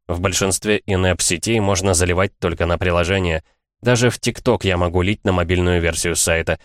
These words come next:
но в in-app сетях такой возможности не дают. Я бы не сказал, что это минус, но все-таки это ограничение, которое стоит иметь в виду. Да, уровень сложности высоковат,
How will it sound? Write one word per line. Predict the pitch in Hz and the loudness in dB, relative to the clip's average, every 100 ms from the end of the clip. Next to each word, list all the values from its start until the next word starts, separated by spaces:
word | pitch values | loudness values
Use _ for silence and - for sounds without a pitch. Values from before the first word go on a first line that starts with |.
| _ _ - | _ _ -6
но | 98 95 | 0 0
в | 90 | 2
in-app | 92 95 87 | 2 2 0
сетях | - 85 104 107 - | -4 -4 -2 -2 -2
такой | 90 90 | 0 2
возможности | 85 80 85 82 85 - | 2 0 -2 0 -2 -2
не | 87 85 | -2 0
дают. | 85 95 90 _ _ _ _ - | 0 0 -4 _ _ _ _ -4
Я | 123 | 0
бы | 127 | 2
не | 135 | 2
сказал, | 127 127 135 147 | 2 2 2 2
что | - 127 | 2 0
это | 123 113 | 2 2
минус, | 131 156 147 - | 4 4 2 2
но | 117 | 2
все-таки | 110 135 127 120 123 | 2 0 0 0 -2
это | 110 117 107 | -2 0 2
ограничение, | 98 98 95 87 120 123 123 | 2 2 2 2 2 2 2
которое | 120 113 131 117 | 2 0 2 2
стоит | - 127 127 123 | 0 0 0 0
иметь | 107 87 - | 0 0 0
в | |
виду. | 80 78 82 78 73 _ _ _ _ _ _ | -2 -2 -2 -2 -4 _ _ _ _ _ _
Да, | 98 107 123 | -2 2 4
уровень | 135 131 127 | 4 4 4
сложности | 120 123 120 127 - 117 | 4 2 2 0 0 0
высоковат, | 110 110 113 101 87 - | 0 0 0 2 2 -2